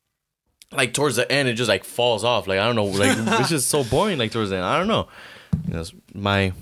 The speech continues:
Speaker 1: my personal.
Speaker 2: Nah, shit.
Speaker 1: <sighs> But yeah, that's some of the movies he's made. Um, I mean, not saying he's made bad movies, but that's definitely, like, his style. You can see.
Speaker 2: I will say
Speaker 1: Oh, he actually made the older Blade Runner too. What the hell?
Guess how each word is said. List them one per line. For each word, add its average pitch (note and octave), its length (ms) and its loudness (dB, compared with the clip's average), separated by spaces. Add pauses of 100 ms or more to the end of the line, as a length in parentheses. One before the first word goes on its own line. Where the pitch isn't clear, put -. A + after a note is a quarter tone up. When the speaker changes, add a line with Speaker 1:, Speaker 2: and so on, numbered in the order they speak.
(300)
Speaker 1:
my F2+ 140 0
personal. E2+ 600 -4
Speaker 2:
Nah, A#2 320 -10 (120)
shit. - 320 -16 (760)
Speaker 1:
<sighs> C#3 340 2
But A2+ 120 2
yeah, G2 200 2 (380)
that's A2+ 260 2
some - 360 2
of A2 40 4
the G#2+ 60 4
movies G2+ 240 2
he's F#2 160 0
made. F#2 320 2 (400)
Um, F2 600 -2 (280)
I - 60 -6
mean, A#2+ 300 0 (580)
not G#2+ 200 0
saying G2+ 240 2
he's F#2 160 -2
made F2+ 220 -2
bad G#2+ 220 0
movies, G2+ 420 -2
but D#2 340 -4 (480)
that's F#2 240 -2
definitely, F2 600 -2 (120)
like, G2 200 -2
his - 180 0
style. F2+ 400 -2
You F#2 100 -6
can F2+ 160 -4
see. E2+ 200 -2
Speaker 2:
I D3+ 180 -4
will D3 260 -6
say - 220 -12
Speaker 1:
Oh, - 20 0
he G3 80 2
actually G3 240 -2
made F3 160 0
the C#3 80 2
older B2+ 280 2
Blade F#2 220 0
Runner E2 220 -4
too. - 160 -10
What A2+ 120 -8
the G#2 60 -6
hell? C3+ 180 -8